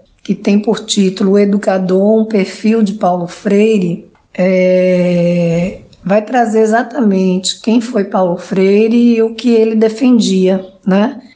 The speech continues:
Então, Paulo Freire é esse teórico de vocação humanista, que valoriza a educação,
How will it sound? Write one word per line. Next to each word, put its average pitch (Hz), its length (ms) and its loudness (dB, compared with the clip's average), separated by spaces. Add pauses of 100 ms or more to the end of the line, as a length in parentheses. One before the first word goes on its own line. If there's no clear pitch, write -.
(160)
Então, 240 760 0
Paulo 269 280 0
Freire 262 920 -2
é 220 120 2
esse 240 220 -4
teórico 214 920 2
de 190 160 0
vocação 196 640 -2
humanista, 185 1040 -2 (280)
que 214 100 -2
valoriza 196 560 0
a 190 40 2
educação, 185 1120 -2